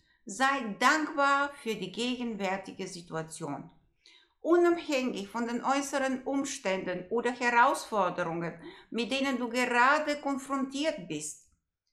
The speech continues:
kannst du dich immer dafür entscheiden, dankbar zu sein.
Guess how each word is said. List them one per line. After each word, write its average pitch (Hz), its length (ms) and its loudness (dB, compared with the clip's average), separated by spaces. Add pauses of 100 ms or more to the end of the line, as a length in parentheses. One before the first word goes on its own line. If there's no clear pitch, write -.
(140)
kannst 262 320 2
du 247 80 -6
dich - 340 -10
immer 311 320 2
dafür 285 480 -2
entscheiden, 220 840 0 (420)
dankbar 170 800 2
zu - 140 -16
sein. 117 420 -12